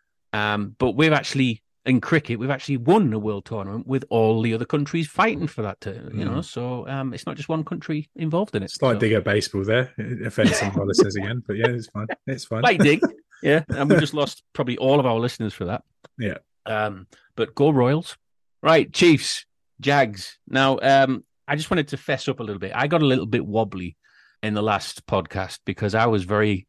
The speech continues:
Speaker 1: very concerned that the Jags were gonna kind of, you know, come into town and we were gonna have a bit of a wobble because I, the Titans got into my head a little bit, and, uh, you were, you were quite on the straight and narrow with it, weren't you, Tom? You were, you were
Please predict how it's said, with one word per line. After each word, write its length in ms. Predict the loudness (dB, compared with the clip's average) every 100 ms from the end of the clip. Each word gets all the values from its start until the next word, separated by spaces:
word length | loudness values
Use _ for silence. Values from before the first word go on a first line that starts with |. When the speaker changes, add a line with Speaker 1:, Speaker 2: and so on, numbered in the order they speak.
| _
Speaker 1:
very 260 | 0 2
concerned 640 | 2 -2 -6 -8 -8 -10 -16 _ _ _ _ _ -6
that 180 | -4 -4
the 80 |
Jags 320 | -2 0 0 -4
were 80 |
gonna 300 | -6 -6 -6 -8
kind 200 | -8 -4
of, 180 | -4 -4
you 60 |
know, 240 | -6 -6 -8 _ _ -8
come 100 | -8
into 140 | -8
town 360 | -6 -4 -2 -4
and 80 | -8
we 100 | -10
were 120 | -8
gonna 440 | -6 -4 -6 -8 -12 -12
have 160 | -10 -10
a 80 |
bit 260 | -8 -8 -8 -8
of 100 | -6
a 120 | -4
wobble 520 | 2 4 4 2 -2 -6 -20 -20 -20 _
because 560 | -18 -8 -6 -4 -4
I, 160 | -6 -8 -8
the 140 | -12 -10
Titans 400 | -4 -2 0 -2
got 140 | 0 -2
into 160 | -2
my 200 | -2 -4
head 380 | -6 -4 0 0
a 40 |
little 260 | 2 0 -4
bit, 320 | -6 -4 -6
and, 420 | -8 -6 -4 -4 -6
uh, 300 | -6 -6 -8 _ _ _ _ _
you 160 | -2 2
were, 100 | 2
you 240 | 2 -4
were 60 | -2
quite 240 | 2 2
on 100 | 2
the 60 | -2
straight 260 | 0 0
and 100 | 0
narrow 280 | 0 2 4
with 160 | 2 0
it, 80 |
weren't 200 | -2 -4
you, 100 | -4
Tom? 200 | -6 -6
You 140 | -4 -2
were, 120 | -2
you 280 | -2 -6 -4
were 240 | -2 -2